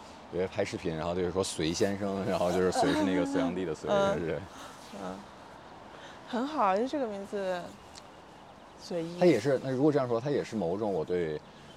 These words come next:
Speaker 1: 呃，原生家庭的反抗和反叛，就是我的，我的真名是我不可选择的，我没办法选择的。当然你说硬要改名也能改，但是没，没必要，对吧？
Speaker 2: 嗯。
Speaker 1: 对，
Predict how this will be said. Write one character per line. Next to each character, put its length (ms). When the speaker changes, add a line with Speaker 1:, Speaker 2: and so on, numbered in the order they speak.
Speaker 1:
呃， 240
原 160
生 80
家 160
庭 240
的 360
反 240
抗 320
和 120
反 220
叛， 240
就 80
是 140
我 200
的， 100
我 80
的 100
真 140
名 180
是 220
我 120
不 60
可 340
选 240
择 200
的， 120
我 40
没 120
办 120
法 60
选 200
择 80
的。 80
当 100
然 200
你 40
说 140
硬 140
要 180
改 160
名 120
也 100
能 120
改， 200
但 100
是 40
没， 220
没 120
必 80
要， 160
对 100
吧？ 80
Speaker 2:
嗯。 580
Speaker 1:
对， 100